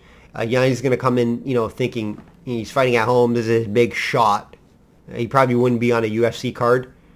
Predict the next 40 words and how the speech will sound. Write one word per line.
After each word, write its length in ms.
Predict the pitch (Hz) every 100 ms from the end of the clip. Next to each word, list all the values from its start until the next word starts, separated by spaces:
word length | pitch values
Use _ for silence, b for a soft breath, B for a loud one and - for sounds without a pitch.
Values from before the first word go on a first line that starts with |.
| b b -
uh, 60 |
if 100 | 110
it 40 | 110
wasn't 320 | 120 113 107
for 100 | 113
fighting 300 | - 117 113
in 100 | 107
France. 380 | - 101 117 117
So 100 | 120
keep 220 | - 131
that 100 | 127
in 100 | 113
mind 240 | 110 113
as 140 | 104 87
well. 400 | 98 110 131 131 B B B B B B -
Um, 520 | 120 117 113 107 120
it's 120 | 175 160
just 320 | 190 - 147
the 120 | 151
Gomi's 400 | 156 170 156 110
gonna 160 | 135 123
have 100 | 113
a 80 |
wrestling 380 | 110 113 - 120
advantage 340 | 113 113 113 110
here. 140 | 120
I 80 | 113
think 180 | 123 107
he 160 | 107 - B B 127
he, 300 | 127 120 123
he 420 | 127 127 123 123 -
relies 480 | 117 113 113 117
heavily 400 | - 117 113 123
on 180 | 120 120
that, 300 | 120 120 120 B B B
uh, 160 | 117 120
to 160 | -
get 260 | 123 127 123
the 60 | 120
win. 500 | 110 120 123 143